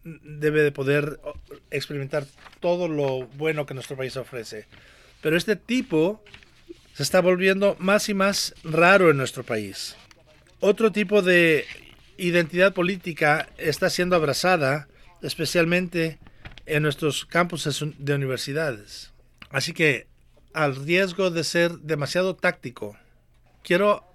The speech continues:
hablar de ese otro tipo de identidad política que creo es muy importante,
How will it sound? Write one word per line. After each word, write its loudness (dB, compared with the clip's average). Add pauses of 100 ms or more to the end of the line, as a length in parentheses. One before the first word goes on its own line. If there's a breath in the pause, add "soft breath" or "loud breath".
(280)
hablar 0 (220)
de 0
ese -2
otro -2
tipo -4
de -2 (500)
identidad -2
política -4
que -2
creo -2
es -4
muy -2
importante, -6